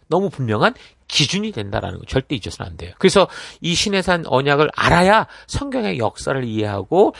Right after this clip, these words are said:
하나님의 마음을 이해하고 우리가 무엇을 위해 살아야 되는지를 온전히 알 수 있다라는 거예요. 그래서 지금 미가 선지자를 비롯한 이사야 선지자를 통해서 전해지는 이 예언들은 그들을 통해서 그렇게 선포된 지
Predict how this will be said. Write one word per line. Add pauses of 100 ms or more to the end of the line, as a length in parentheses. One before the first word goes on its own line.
하나님의
마음을
이해하고 (180)
우리가
무엇을
위해
살아야
되는지를
온전히
알
수
있다라는
거예요. (1400)
그래서
지금
미가
선지자를
비롯한
이사야
선지자를
통해서
전해지는
이
예언들은 (440)
그들을
통해서
그렇게
선포된
지